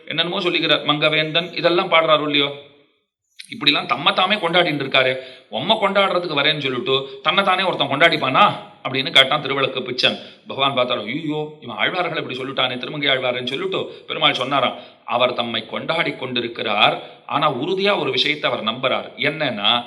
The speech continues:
அத்தனை கொண்டாடப்படுவதற்கு காரணமே நான் தாங்கிறத அவர் நம்புறார். என்னால தான் தான் கொண்டாடப்படுகிறேன் அப்படிங்கிறத அவர் உணர்ந்திருக்கிறார்." அது ரொம்ப முக்கியம். இப்ப நாம இங்க இருந்து பேசிட்டு நம்ம கீழே போனோம்னா,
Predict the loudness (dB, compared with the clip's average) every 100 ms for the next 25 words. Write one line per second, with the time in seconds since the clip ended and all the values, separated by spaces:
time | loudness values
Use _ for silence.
0 | -10 -20 _ _ -4 -4 -2 -4 -4 -6
1 | -8 -6 0 2 2 0 -2 -2 0 -2
2 | -2 -2 -4 -2 2 2 4 2 -2 -4
3 | -4 0 0 2 2 2 2 -2 -2 -2
4 | -2 -6 -2 0 0 -8 -14 -20 -20 _
5 | 0 0 2 2 2 0 0 0 2 0
6 | -2 -6 -4 -2 -2 -2 -2 0 2 4
7 | 2 -2 -6 -4 0 2 2 2 0 2
8 | 2 4 2 0 0 4 4 4 0 -14
9 | -14 -8 -6 -4 -6 -6 -4 -6 -6 -10
10 | -6 -2 0 -2 -2 -4 -4 0 0 0
11 | -4 -6 -6 -2 -2 -2 -4 -4 -4 -8